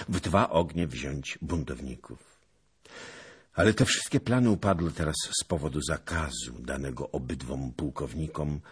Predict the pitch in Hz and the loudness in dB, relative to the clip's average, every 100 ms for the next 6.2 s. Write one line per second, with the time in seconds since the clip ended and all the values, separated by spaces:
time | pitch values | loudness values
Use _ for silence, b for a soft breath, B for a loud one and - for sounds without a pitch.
0 | B - - - 80 69 69 - 64 64 | B -4 -4 -2 -4 -4 -6 -8 -8 -8
1 | 62 - - - _ _ _ _ _ B | -10 -14 -18 -20 _ _ _ _ _ B
2 | B B B - 87 107 127 104 101 110 | B B B 0 6 10 10 8 8 8
3 | 101 98 87 80 - 110 - 101 - - | 6 6 4 0 0 -2 2 0 0 4
4 | 95 85 92 82 82 - - - - 92 | 4 6 4 4 -2 -2 -14 -10 -4 -4
5 | - - 73 - 69 - 90 87 78 71 | -4 -8 -10 -8 -10 -4 -2 0 -2 -6
6 | - | -14